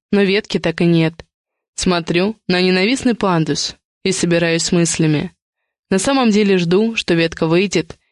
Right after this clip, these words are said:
и не придется корячиться. Но чудо не свершается.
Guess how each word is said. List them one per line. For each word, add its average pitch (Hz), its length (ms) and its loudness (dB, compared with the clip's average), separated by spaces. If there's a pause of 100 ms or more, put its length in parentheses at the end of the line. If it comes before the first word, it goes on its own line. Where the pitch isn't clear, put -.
и 269 60 0
не 277 140 4
придется 226 440 0
корячиться. 175 760 -2 (560)
Но 190 140 2
чудо 269 340 0
не 247 140 2
свершается. 170 960 -2